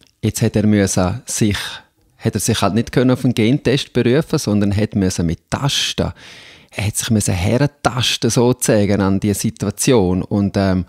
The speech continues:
herausfinden, wer jetzt genau von seinen Söhnen ihm da gegenübersteht. Ist es der, den er dafür gehalten hat? Also, oder wo ihm vielleicht auch vorgegaukelt wird? Ist es der Esau,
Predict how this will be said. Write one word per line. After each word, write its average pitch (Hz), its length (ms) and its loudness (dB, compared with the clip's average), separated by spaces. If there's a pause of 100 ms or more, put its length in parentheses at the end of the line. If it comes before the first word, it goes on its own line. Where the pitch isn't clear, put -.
(280)
herausfinden, 139 800 2 (760)
wer 120 360 -2
jetzt 208 260 0
genau 165 300 2
von 143 140 0
seinen 120 340 2
Söhnen 117 640 0 (140)
ihm 120 240 2
da 95 400 2 (180)
gegenübersteht. - 1000 -2 (580)
Ist 196 260 2
es - 280 0
der, 127 380 2
den 113 300 2
er 104 80 4
dafür - 300 -2
gehalten 90 680 -2
hat? 208 440 -2 (500)
Also, 95 320 2
oder 98 200 2
wo 95 100 2
ihm 92 140 2
vielleicht 92 360 -2
auch 73 220 -2 (120)
vorgegaukelt - 1080 -2
wird? - 480 -2 (420)
Ist 123 240 2
es - 160 -2
der - 100 0
Esau, 151 640 0